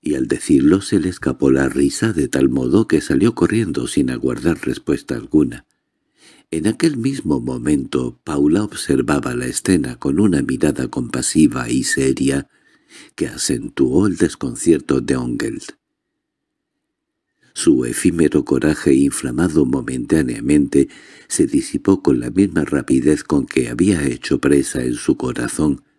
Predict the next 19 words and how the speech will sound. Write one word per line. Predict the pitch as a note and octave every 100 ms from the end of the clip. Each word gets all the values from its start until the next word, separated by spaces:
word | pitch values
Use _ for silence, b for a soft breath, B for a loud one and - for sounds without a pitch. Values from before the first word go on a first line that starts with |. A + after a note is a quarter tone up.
| _ _ _ _ _ b b -
y | -
si | - -
no | -
hubiera | C3+ A#2+ G2+ E2+
sido | - - - A#1+
porque | - - - B1+
ya | A#2+
había | B2 F#2+ E2+
hablado | C#2 B1+ - A#1+
con | - C2+
su | - -
mamá | B1+ A2+ D2+
de | C2 B1+
la | A#2+
excursión, | - - - - C2+ C2+ - b b _ _ b b b b
habría | - - D2+ C2
dado | B1 B1+ C#2
marcha | E2 D2+ - D#2
atrás, | - D2 B1+ -